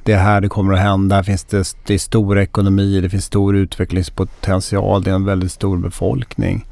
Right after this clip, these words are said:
Eh, jag skulle tro att efter det, när det där började klinga av, så att säga, intresset för, eller att man, man kanske inte pratade lika mycket just om bric,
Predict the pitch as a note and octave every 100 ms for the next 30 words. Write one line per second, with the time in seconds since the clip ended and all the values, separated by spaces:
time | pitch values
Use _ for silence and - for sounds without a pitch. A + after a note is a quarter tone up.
0 | - - - - - - - - - -
1 | - F#2+ F#2+ F#2 F#2 F#2 F2+ - - -
2 | - G2+ G#2 - A2 G2 G#2+ A2 G#2 G2+
3 | G#2+ - - A2 G#2 G2 F2+ - G#2+ G2+
4 | G2 F#2+ G2+ F#2+ F#2+ G2 F#2 - - G#2
5 | G2+ G2+ A#2 A#2 A2 G#2 - F#2+ F#2+ F2
6 | G#2+ F#2+ - - A#2 - G#2 F#2+ F#2 F#2
7 | F#2 - - - G2 F2+ F#2+ - F#2+ -
8 | - - - B2 G#2 - C3 B2 A#2+ G2
9 | G2 - F#2+ F#2+ - A2 A#2+ C#3